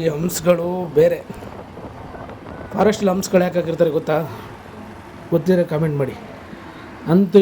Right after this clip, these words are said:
ಇಂತೂ ನಮ್ಮ ಬಾಸ್ ಟೆಂಪಲ್ಗೆ ಎಂಟ್ರಿ ಕೊಟ್ಟೆ. ಬನ್ನಿ ಹೋಗೋಣ ಒಳಗೆ. ಬೈಕ್ನ ಪಾರ್ಕ್ ಮಾಡಿ ಈಗ ನಮ್ಮ ಬಾಸ್ ನೋಡಲು ಒಳಗೆ ಹೋಗ್ತಾ ಇದ್ದೀನಿ.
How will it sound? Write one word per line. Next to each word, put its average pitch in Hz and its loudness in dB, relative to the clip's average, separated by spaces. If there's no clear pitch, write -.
ಇಂತೂ 190 4
ನಮ್ಮ 170 6
ಬಾಸ್ 170 2
ಟೆಂಪಲ್ಗೆ 160 4
ಎಂಟ್ರಿ 165 2
ಕೊಟ್ಟೆ. 170 6
ಬನ್ನಿ 175 8
ಹೋಗೋಣ 170 6
ಒಳಗೆ. 135 0
ಬೈಕ್ನ 190 0
ಪಾರ್ಕ್ 165 -2
ಮಾಡಿ 165 -2
ಈಗ 185 2
ನಮ್ಮ 156 0
ಬಾಸ್ 165 -2
ನೋಡಲು 175 0
ಒಳಗೆ 160 0
ಹೋಗ್ತಾ 160 0
ಇದ್ದೀನಿ. 156 -2